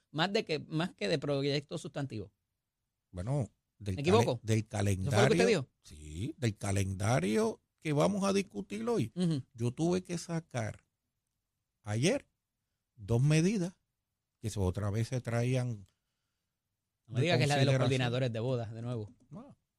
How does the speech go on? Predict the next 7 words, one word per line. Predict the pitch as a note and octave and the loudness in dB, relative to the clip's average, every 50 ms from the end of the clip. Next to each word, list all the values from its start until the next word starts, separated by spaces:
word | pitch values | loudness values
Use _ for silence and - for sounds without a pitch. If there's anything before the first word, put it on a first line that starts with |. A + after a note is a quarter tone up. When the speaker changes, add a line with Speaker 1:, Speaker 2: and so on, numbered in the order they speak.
| _ _ _ | _ _ _
Speaker 2:
tenían | _ F2+ E2 E2+ F#2 G2 G2+ G#2 | _ -16 -12 -6 -6 -6 -4 0
dos | A2 B2 C#3 D3 D#3 D#3+ D#3 D#3 | 0 2 2 4 2 2 2 2
otra | E3 D#3+ D#3 D3+ D3+ | 0 -2 -2 -2 -2
vez | C#3+ D3+ D#3+ | -2 -2 -4
días | D3 D3 D3 D#3 D3+ | -4 -4 -4 -4 -2
nacionales, | D#3 D#3 D3+ C#3 - D3+ C3+ B2 B2+ C3 C#3+ D3 C#3+ C#3 B2 A#2+ G#2 | -2 -4 -4 -6 -6 -4 -2 0 0 0 0 0 -2 -2 -4 -6 -8
de, | G2+ G2+ G2+ - | -12 -16 -18 -20